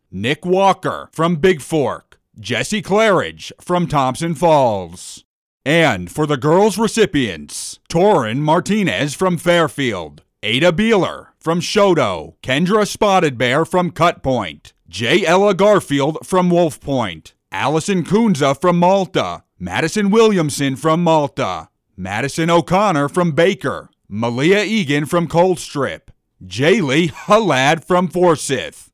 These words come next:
Jasmine Half from Lodgegrass, Paige Laughing from Huntley Project, Caitlin Hamilton from Columbus, Braylee Reimer from Red Lodge,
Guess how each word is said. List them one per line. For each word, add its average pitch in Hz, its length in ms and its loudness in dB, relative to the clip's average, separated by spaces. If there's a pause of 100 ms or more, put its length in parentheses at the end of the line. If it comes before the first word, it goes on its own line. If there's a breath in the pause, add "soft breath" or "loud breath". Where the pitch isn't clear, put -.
Jasmine 131 540 -2
Half 143 560 -2
from 180 180 0
Lodgegrass, 135 1300 -2 (380)
Paige 147 400 -2
Laughing 170 760 -2
from 180 240 0
Huntley 151 440 -2
Project, 127 840 -2 (180)
Caitlin 160 460 -4
Hamilton 156 580 -2
from 151 240 -2
Columbus, 139 880 -4 (200)
Braylee 117 600 0
Reimer 175 520 2
from 165 300 0
Red 165 240 2
Lodge, 104 760 -4